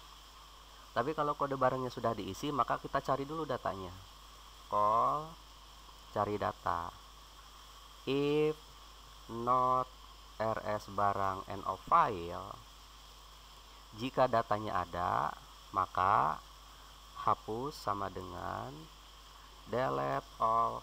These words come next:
from. Atau kita mau memunculkan dulu pertanyaan di sini. Misalkan pertanyaannya seperti ini. Apakah benar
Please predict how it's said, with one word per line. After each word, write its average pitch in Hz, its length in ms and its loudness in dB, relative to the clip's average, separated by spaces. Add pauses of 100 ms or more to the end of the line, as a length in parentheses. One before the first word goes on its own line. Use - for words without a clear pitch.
(100)
from. 104 560 2 (2000)
Atau 147 240 -2
kita 151 400 0
mau 135 160 0
memunculkan 135 880 -2
dulu 127 640 -6
pertanyaan 120 640 -2
di 98 80 -8
sini. 95 320 -6 (1500)
Misalkan 131 960 4 (1000)
pertanyaannya 104 1040 -2
seperti 95 400 -8
ini. 92 160 -8 (1800)
Apakah 98 480 4
benar 101 400 2